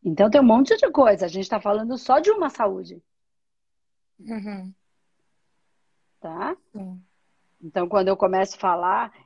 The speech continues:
Speaker 1: então, é, de uma saúde, você precisa, você, não eu. Eu não
Speaker 2: Uhum.
Speaker 1: sei levar em consideração todos os seus, seus problemas.
Speaker 2: Sim.
Speaker 1: Entendeu? Então, tô de... aí, aí a gente vai pro frequencial.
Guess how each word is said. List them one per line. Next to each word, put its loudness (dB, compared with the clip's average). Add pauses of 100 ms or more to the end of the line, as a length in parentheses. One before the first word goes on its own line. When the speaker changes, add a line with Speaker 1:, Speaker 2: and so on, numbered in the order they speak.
Speaker 1:
então, -10
é, -10
de -8
uma -4
saúde, -6 (520)
você -4
precisa, -4
você, -2
não 0
eu. -2 (380)
Eu -10
não -4
Speaker 2:
Uhum. -4
Speaker 1:
sei 2 (260)
levar 2
em -2
consideração -2 (100)
todos 0
os -20
seus, -6
seus -6
problemas. -10 (1400)
Speaker 2:
Sim. -14
Speaker 1:
Entendeu? 0 (260)
Então, 0
tô 0
de... -4
aí, 0
aí 2
a 6
gente -6
vai -2
pro -10
frequencial. -4